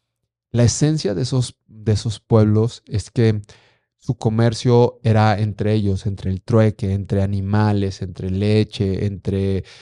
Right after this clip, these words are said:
eh, frijol y todo este tipo de cosas, y están acostumbrados a la carga. Entonces, son gente fuertísima desde cientos de años. Y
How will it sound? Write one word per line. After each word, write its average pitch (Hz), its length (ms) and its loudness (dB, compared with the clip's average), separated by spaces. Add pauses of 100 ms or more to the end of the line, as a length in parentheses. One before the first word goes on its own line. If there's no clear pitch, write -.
(160)
eh, 98 380 -2
frijol 110 760 0
y 104 40 -2
todo 110 160 -2
este 101 160 -4
tipo 107 200 -2
de 104 60 -4
cosas, 117 460 -4
y 113 100 -6
están 107 260 -2
acostumbrados 104 800 -4
a 98 100 -6
la 92 140 -2
carga. 117 480 -2 (240)
Entonces, - 320 -14 (220)
son 117 200 -6
gente 139 360 -6
fuertísima 127 840 0
desde 98 600 0
cientos 123 920 -4
de 107 100 0
años. 113 580 -4 (840)
Y 107 720 2